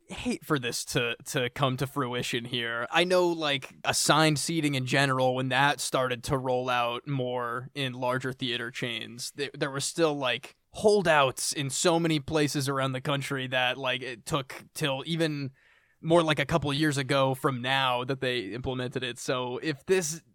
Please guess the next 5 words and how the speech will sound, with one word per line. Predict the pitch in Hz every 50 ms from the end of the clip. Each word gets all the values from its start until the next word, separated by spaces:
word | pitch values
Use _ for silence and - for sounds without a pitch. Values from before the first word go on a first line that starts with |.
| _ _
somehow | _ - - - 190 180 175 160 165 165
does | 156 135 - 156 139 151 151 143 135 131 - - - - - - _ _ _ _
come | - 160 143 135
through, | 131 - 143 143 135 127 123
I | 123 127 131